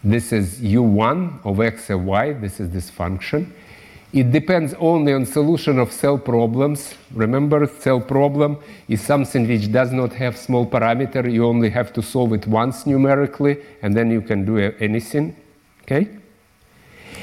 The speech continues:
And it's U naught, and solving U naught, U naught solves the problem with constant coefficients. So U naught is also easy and cheap to solve numerically.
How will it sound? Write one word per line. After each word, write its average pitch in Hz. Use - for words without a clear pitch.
And 151
it's 170
U 175
naught, 196
and 127
solving 165
U 156
naught, 202
U 120
naught 208
solves 170
the 151
problem 156
with 135
constant 131
coefficients. 110
So 101
U 107
naught 170
is 120
also 127
easy 131
and 101
cheap -
to 104
solve 110
numerically. 98